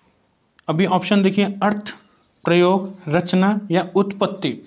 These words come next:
तो ये जो शब्द है दोस्तों, तद्भव शब्द है वो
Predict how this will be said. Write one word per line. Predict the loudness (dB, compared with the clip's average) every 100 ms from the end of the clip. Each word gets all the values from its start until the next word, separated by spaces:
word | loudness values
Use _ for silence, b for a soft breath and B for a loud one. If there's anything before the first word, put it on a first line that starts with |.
| B B B
तो | 2
ये | 4
जो | 4 2 2 -4 -20 -20
शब्द | 0 2 4 4
है |
दोस्तों, | 4 2 2 2 2 -6 -18 -20 _ _ _ _ _ _ _ _ b b b b b -2
तद्भव | 0 2 0 2 2
शब्द | 2 0 4
है | 2
वो | 2 2 4